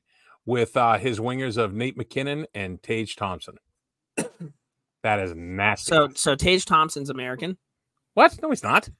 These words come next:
Speaker 2: Yeah, he is.
Speaker 1: Are you sure?
Speaker 2: I am positive.
Speaker 1: God damn it.
Speaker 2: Boy, my extra credit just keeps creeping up, creeping up, you know? It's what
Speaker 1: Are
Speaker 2: I
Speaker 1: you sure?
Speaker 2: do.
Speaker 1: Is he dual citizen at least?
Speaker 2: I don't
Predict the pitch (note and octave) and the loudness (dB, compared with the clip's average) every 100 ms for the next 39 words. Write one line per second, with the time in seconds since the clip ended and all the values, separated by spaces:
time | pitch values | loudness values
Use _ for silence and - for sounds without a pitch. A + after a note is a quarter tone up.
0 | _ _ _ B2+ A#2+ A2 A#2 - _ _ | _ _ _ -4 -4 -6 -10 -16 _ _
1 | - - _ _ F#3+ A#3 F#3+ - C#3+ C3 | -20 -20 _ _ -4 -2 -2 0 2 4
2 | B2+ - _ C#3 C3+ B2+ B2+ A#2 A#2 A#2+ | 2 0 _ -2 -2 0 -2 -2 -6 -10
3 | - _ _ _ _ - - - - - | -12 _ _ _ _ -18 -16 -14 -14 -16
4 | - _ _ _ _ _ _ _ _ _ | -20 _ _ _ _ _ _ _ _ _
5 | _ _ - D3+ C3+ C#3+ C#3+ D3+ D3 D#3+ | _ _ 0 2 4 4 2 -2 -4 -2
6 | C#3+ C#3 C#3 - C#3+ - D3+ C#3 C#3 C3+ | -2 -4 -10 -8 -8 -6 -6 -4 -2 -4
7 | - C#3+ C3+ C3+ B2+ B2 A#2+ A#2 A#2+ - | -4 -8 -6 -6 -6 -6 -10 -8 -10 -12
8 | _ _ _ - D#3+ D#3+ D#3+ G#3+ G3 D#3 | _ _ _ -4 2 2 6 8 8 6
9 | D#3 B2+ D#3 E3+ F#3+ F#3+ F#3 G3+ G3+ A3 | 2 6 6 6 4 2 2 0 0 -4
10 | A3 - - _ - C#3 C#3+ C#3+ C#3 C#3 | -4 -10 -14 _ -4 0 2 0 -2 -4
11 | C#3 | -4